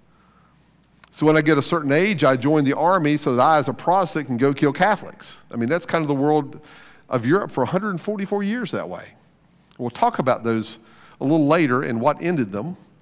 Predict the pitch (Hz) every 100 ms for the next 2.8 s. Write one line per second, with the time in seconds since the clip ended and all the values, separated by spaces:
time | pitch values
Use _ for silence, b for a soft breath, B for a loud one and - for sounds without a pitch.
0 | _ _ 113 - 160 151 - 113 139 151
1 | 104 90 98 156 - - 101 - 98 95
2 | 107 127 - 92 131 110 107 104